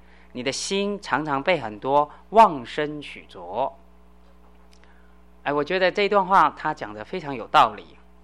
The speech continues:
我们凡夫看到外面的景象，常常都会，哎，看到呢，捕中捉影，就开始加上了很多自己的意思。我们看到好的，生贪着，生占有；我们看到不好的呢，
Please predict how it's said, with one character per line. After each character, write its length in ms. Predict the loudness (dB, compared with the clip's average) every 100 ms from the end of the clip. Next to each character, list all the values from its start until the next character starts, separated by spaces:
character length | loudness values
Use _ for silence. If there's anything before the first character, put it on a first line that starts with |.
| -20 -20 -20 0
我 80 | 4
们 140 | 6
凡 220 | 6 6
夫 100 | 2
看 180 | 0 6
到 140 | 8
外 180 | 10 8
面 160 | 6 0
的 120 | -2
景 240 | -2 -12
象， 340 | -2 2 2 0 -12 -4
常 200 | -2 0
常 200 | 0 0
都 120 | 0
会， 240 | 0 -4 -6 -6
哎， 100 | -6 -2
看 180 | 0
到 180 | 4 4
呢， 220 | 4 -2 -4 -18 -14
捕 160 | -12
中 240 | -4 -2 -2
捉 220 | 0 0
影， 460 | -2 -8 -10 -12 -10
就 100 | -6
开 220 | -4 -4
始 440 | -6 -8 -6 -8 -10 -20 -20 -10
加 240 | -6 -4
上 240 | -2 -2 -2
了 80 | -4
很 160 | -6
多 140 | -6 -6
自 120 | -8
己 140 | -12
的 60 | -14
意 180 | -14 -14
思。 320 | -14 -14 -16 -20 -20 -20 -20 -20 -8
我 80 | -4
们 120 | -4
看 220 | 4 6
到 120 | 8 6
好 240 | 4 0
的， 360 | 2 4 2 -2
生 320 | -6 -4 -4
贪 320 | -6 -6 -6
着， 540 | -12 -10 0 2 0 -4 -20 -20 -20 -20 -20 -20 -20 -20
生 260 | -10 -8 -2
占 320 | 2 2 2
有； 460 | -12 -10 -4 -4 -6 -16 -10
我 80 |
们 80 | -10
看 180 | -4 4
到 140 | 6
不 140 | 6 6
好 180 | 4 2
的 140 | 2
呢， 280 | 0 0